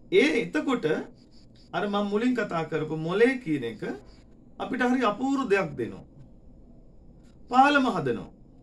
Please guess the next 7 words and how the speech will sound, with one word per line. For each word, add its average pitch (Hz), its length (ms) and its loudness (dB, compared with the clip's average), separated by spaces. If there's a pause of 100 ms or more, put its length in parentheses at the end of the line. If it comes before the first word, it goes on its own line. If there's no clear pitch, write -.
(600)
අනාගතේ 160 640 -2
නිෂ්පාදනය 147 640 -2
කරන 160 380 -4
දේ 220 340 0 (220)
දැන් 147 300 -2
මගේ 170 380 -2
සිතුවිල්ලේ 156 880 0